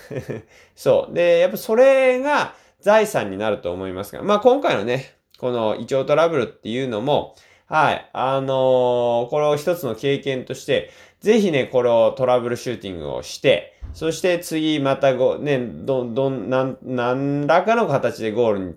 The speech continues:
行き着いて、まあでもその時もきっと何かしらね、トラブルあると思うんですよ。で、そのトラブルをまたシューティングして、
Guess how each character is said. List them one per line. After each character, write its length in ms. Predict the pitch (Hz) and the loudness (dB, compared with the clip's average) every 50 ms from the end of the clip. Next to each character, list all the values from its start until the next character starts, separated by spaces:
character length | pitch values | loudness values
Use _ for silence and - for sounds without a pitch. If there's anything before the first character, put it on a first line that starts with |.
| - | -14
行 140 | - 113 107 | -18 -18 -16
き 80 | - - | -16 -14
着 140 | - 127 117 | -12 -10 -8
い 40 | |
て、 160 | - - - - - - - _ _ - | -8 -8 -8 -10 -14 -20 -20 _ _ -2
ま 180 | - 240 240 | 2 4 4
あ 60 | 226 | 4
で 100 | 208 233 | 4 4
も 80 | 240 214 | 2 2
そ 160 | 202 - 220 | 0 0 0
の 140 | 247 277 277 | 0 0 0
時 240 | 381 370 294 302 208 | 0 -2 0 0 -2
も 100 | 147 139 | -2 -4
き 240 | - - - - 180 | -6 -10 -18 -20 -18
っ 40 | - | -16
と 120 | - 277 | -12 -6
何 280 | 254 262 277 302 302 302 | -4 -2 -2 -2 0 0
か 120 | 262 254 294 254 - | 0 0 0 -2 -4
し 200 | 302 - - 214 | -6 -6 -4 -4
ら 140 | 208 202 196 | -2 -2 -2
ね、 180 | 196 196 190 170 | -2 -4 -4 -2
ト 100 | 170 185 | 0 2
ラ 140 | 175 175 165 | 4 4 4
ブ 80 | 139 | 4
ル 60 | 113 110 | 4 2
あ 40 | 117 | 2
る 80 | 107 | 0
と 120 | - 92 92 | -2 -6 -6
思 80 | 95 | -6
う 80 | 95 87 | -8 -10
ん 20 | |
で 60 | 78 | -10
す 80 | - - | -12 -14
よ。 140 | - - - _ _ _ _ _ - | -18 -18 -18 _ _ _ _ _ -8
で、 120 | - 202 | -6 -4
そ 160 | 202 226 202 | -4 -2 -2
の 100 | 202 202 | -2 -2
ト 140 | 202 202 214 | 0 2 2
ラ 160 | 196 190 190 | 4 4 4
ブ 140 | 180 175 170 | 2 2 2
ル 120 | 165 170 175 | 2 4 4
を 80 | 170 | 2
ま 120 | 147 143 131 | 2 0 0
た 100 | 135 127 | 0 -2
シ 160 | - - 123 | -2 -4 -6
ュ 80 | 113 | -8
ー 20 | - | -8
テ 80 | - | -8
ィ 40 | 113 107 | -10 -10
ン 20 | |
グ 60 | 101 | -10
し 100 | 98 - | -10 -6
て、 280 | - 120 123 135 147 | -4 -2 -2 -2 -4